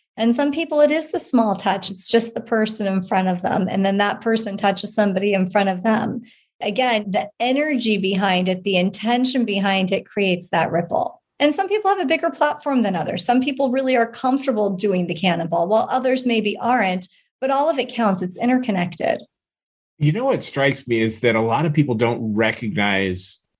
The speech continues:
Speaker 2: the ripples they're making, like, when they are growing and when they're trying to change and transform. And that's why so many people give up a lot of times. Is I know the times that I've been able to successfully stay on that path of self-change,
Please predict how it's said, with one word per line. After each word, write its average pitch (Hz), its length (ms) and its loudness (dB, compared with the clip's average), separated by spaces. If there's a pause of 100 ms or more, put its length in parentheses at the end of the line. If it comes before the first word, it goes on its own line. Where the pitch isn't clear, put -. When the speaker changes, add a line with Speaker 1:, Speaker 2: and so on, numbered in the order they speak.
(300)
Speaker 2:
the 113 240 -4
ripples 113 500 0
they're 104 160 2
making, 101 520 2
like, 101 300 2
when 117 340 0
they 110 200 4
are 107 180 0
growing 110 640 0
and 104 140 0
when 107 120 2
they're 101 120 2
trying 117 520 0
to 110 120 2
change 117 480 0
and 101 100 -2
transform. 104 1080 -2
And 104 160 0
that's 123 280 0
why 110 160 2
so 117 240 -2
many 107 240 0
people 107 340 -2
give 104 260 2
up 117 240 0
a 95 40 0
lot 95 280 0
of 92 120 0
times. 101 600 -2
Is 101 360 0 (420)
I 143 140 -2
know 160 140 4
the 120 140 0
times 127 340 0
that 120 120 -8
I've 139 240 2
been 120 120 -2
able 110 240 2
to 107 100 -4
successfully 107 1040 0
stay 120 360 0
on 113 160 0
that 92 220 -4
path 110 400 -2
of 98 140 -8
self-change, 104 960 0